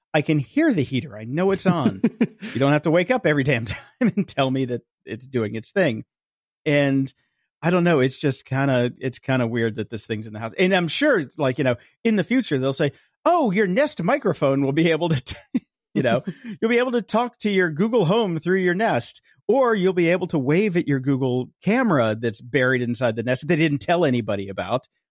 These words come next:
Speaker 2: Yes.
Speaker 1: I know, I know, put on the tinfoil hat. But the fact that these things have already come out saying that there are,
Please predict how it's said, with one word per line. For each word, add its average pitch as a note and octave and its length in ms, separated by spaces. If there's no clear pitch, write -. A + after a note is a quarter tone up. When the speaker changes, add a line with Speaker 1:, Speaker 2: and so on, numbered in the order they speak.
Speaker 2:
Yes. A#2 240
Speaker 1:
I C3 80
know, A#2 320
I C#3+ 100
know, C3 160
put B2+ 200
on C#3 100
the D3+ 80
tinfoil D3+ 420
hat. C3+ 240
But A#3 160
the G3 60
fact A3+ 300
that F#3 220
these F#3+ 200
things F#3+ 260
have E3+ 160
already D#3+ 280
come E3+ 260
out D#3 260
saying C3+ 300
that C3 140
there D3 180
are, C3+ 300